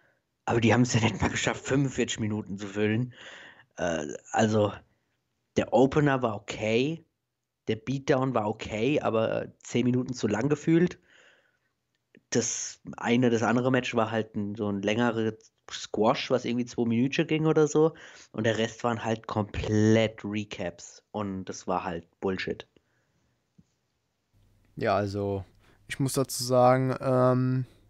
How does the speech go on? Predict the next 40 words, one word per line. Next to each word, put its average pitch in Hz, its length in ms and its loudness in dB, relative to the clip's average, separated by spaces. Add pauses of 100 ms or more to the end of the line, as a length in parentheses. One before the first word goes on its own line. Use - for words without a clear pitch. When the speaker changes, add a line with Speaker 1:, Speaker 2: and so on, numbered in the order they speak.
(260)
Speaker 1:
Und 147 120 0
es 139 120 0
war 139 80 4
übrigens 131 480 2
nicht 131 420 4
die 113 120 -6
Go-Home, 92 600 0
wenn 92 140 -6
ich - 340 -6
gerade 90 500 -4 (600)
in 107 160 0
die 104 80 -2
nächste 104 440 -2
Woche 104 200 2
hineinblicke. 98 680 -2 (680)
Speaker 2:
Ja, 151 220 10
ich - 120 0
wollte 135 140 2
schon 131 100 -2
sagen, 135 240 4
irgendwie 131 300 0
hatte 139 140 -2
ich - 80 -10
doch 123 80 -2
noch 123 100 0
was 123 200 -2
im 120 100 -8
Kopf, - 280 -4
dass 117 220 -2
da 113 160 0
irgendwas 123 380 -2
noch 120 160 -4
wegen, 117 160 -2
wegen 120 160 -2
dem 113 100 -4
Taker 131 340 0
noch 110 140 -2
was 110 160 -6
gesagt 110 460 -8
wurde, 110 320 -6